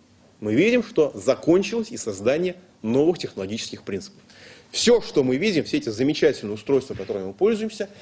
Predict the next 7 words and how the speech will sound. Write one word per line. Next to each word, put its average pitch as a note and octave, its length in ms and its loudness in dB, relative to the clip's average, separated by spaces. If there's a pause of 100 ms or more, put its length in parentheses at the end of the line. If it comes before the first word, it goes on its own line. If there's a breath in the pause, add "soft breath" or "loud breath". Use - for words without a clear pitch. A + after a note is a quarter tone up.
(220 loud breath)
это F3+ 180 4
коммерциализация D#3+ 1160 2 (300 loud breath)
технологических C3 720 -2
принципов, F#3 420 -2
открытых C#3+ 420 -2
в G#2 60 -6
годы, A#2+ 280 2